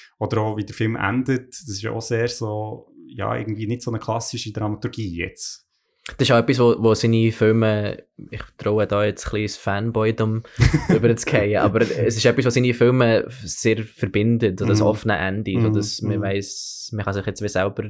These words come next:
Speaker 2: ausdichten, was da noch kommt
Speaker 1: Genau.
Speaker 2: oder eben nicht kommt. Und das finde ich halt auch, äh,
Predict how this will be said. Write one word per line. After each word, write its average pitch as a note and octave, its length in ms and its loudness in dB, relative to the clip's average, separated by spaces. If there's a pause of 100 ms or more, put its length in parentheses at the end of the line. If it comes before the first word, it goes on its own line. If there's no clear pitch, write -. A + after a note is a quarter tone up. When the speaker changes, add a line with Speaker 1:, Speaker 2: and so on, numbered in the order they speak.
(160)
Speaker 2:
ausdichten, G#2 640 -4
was F#2 280 -2
da F#2+ 380 -2
noch F#2+ 340 -10
kommt - 400 -10
Speaker 1:
Genau. A2+ 160 2
Speaker 2:
oder G#2 80 2
eben G2+ 140 0
nicht F#2+ 140 -4
kommt. - 320 -10 (580)
Und G2 100 -2
das A#2 100 0
finde A#2+ 200 4
ich A#2 60 6
halt A#2+ 220 2
auch, A#2+ 120 6
äh, F#2 280 4